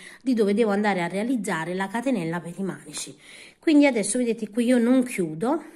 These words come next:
realizzo una catenella,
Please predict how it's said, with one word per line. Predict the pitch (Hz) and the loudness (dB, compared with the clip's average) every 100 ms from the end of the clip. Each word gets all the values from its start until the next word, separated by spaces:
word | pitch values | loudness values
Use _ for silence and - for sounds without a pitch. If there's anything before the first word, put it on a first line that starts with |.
| - _ _ _ _ | -20 _ _ _ _
realizzo | 233 233 208 160 190 180 | -4 0 0 -4 -8 -8
una | - 294 269 180 156 - _ _ _ | 0 4 4 2 -2 -10 _ _ _
catenella, | - 180 - 180 160 139 151 202 294 | -14 -14 -10 -8 -8 -8 -8 -6 -8